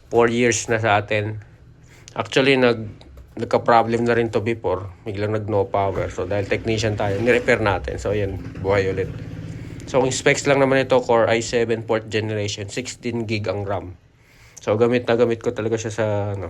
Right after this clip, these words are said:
sa pagre-repair. So, naka-dual monitor lang tayo, no? Naka-extend lang. Kasi itong last upgrade na ginawa ko dito sa tools ko, itong, ano na to, microscope.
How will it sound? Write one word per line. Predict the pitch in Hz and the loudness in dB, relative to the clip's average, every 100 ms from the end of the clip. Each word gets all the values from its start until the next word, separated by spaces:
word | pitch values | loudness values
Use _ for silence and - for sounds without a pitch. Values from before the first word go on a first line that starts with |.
| - | -12
sa | - - | -12 -12
pagre-repair. | - 101 101 101 101 92 - | -10 -4 -2 -2 -4 -6 -4
So, | 117 | -4
naka-dual | 104 107 110 113 110 110 110 110 110 | -2 0 2 2 2 4 4 2 2
monitor | 110 107 104 110 | 2 0 0 0
lang | 101 95 | -2 -2
tayo, | 95 87 87 - | -4 -4 -6 -10
no? | - - - - - - - - | -14 -20 -20 -20 -20 -20 -20 -6
Naka-extend | 104 101 104 - 104 90 90 | 0 0 0 -2 -2 -4 -6
lang. | - - - - - - - - - - - - - - | -12 -16 -20 -20 -20 -20 -20 -20 -20 -20 -20 -20 -18 -12
Kasi | 120 131 - | -2 -2 2
itong | 139 139 | 4 6
last | 139 - | 4 4
upgrade | 127 123 127 123 | 2 4 2 4
na | 131 | 2
ginawa | 123 123 120 120 | 2 4 6 6
ko | 120 | 4
dito | 123 120 110 | 2 0 -2
sa | - 113 | -2 -4
tools | 113 110 | -4 -4
ko, | - 101 | -8 -10
itong, | - 110 104 104 107 - _ - - - - - - - | -8 -8 -6 -8 -12 -20 _ -20 -20 -20 -20 -20 -20 -14
ano | 113 107 | -8 -6
na | 101 | -6
to, | 101 101 - _ _ _ - | -8 -12 -16 _ _ _ -8
microscope. | 98 101 104 98 - 98 - | -6 -4 -4 -8 -8 -10 -10